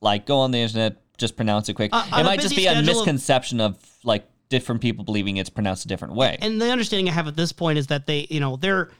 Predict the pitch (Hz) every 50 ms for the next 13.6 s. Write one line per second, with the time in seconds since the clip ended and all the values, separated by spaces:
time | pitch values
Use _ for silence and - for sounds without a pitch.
0 | _ _ _ _ _ - 165 226 269 269 - 294 277 233 202 - - 220 214 214
1 | 202 196 190 175 160 156 - 196 180 156 151 139 165 160 151 139 156 156 160 147
2 | - 143 135 127 135 143 180 - - - - _ _ _ _ _ _ - 190 214
3 | - - 175 156 143 156 180 180 - 190 170 156 - - 269 285 294 247 294 269
4 | 226 185 165 185 202 196 185 165 147 139 139 127 - - _ _ _ _ - -
5 | - 285 254 277 254 226 202 220 226 214 202 175 180 180 175 170 170 170 165 160
6 | 180 190 202 185 - - 190 185 180 165 143 - 156 135 - 170 160 151 - 160
7 | 156 147 143 143 151 156 165 180 196 208 - _ _ _ - 110 110 - - -
8 | - 311 302 254 254 240 202 - - 247 247 240 220 214 202 190 175 165 - _
9 | - 160 165 214 226 226 220 - 180 185 185 190 185 185 180 180 156 135 147 143
10 | 139 143 160 202 320 349 - _ _ _ _ - - - - - - - 240 233
11 | 220 277 294 311 269 202 170 202 233 214 - 254 233 185 - - - 160 160 165
12 | 175 - 180 180 175 170 160 139 135 - 156 147 156 - 185 185 185 185 208 208
13 | 196 196 202 208 208 208 220 233 247 - - -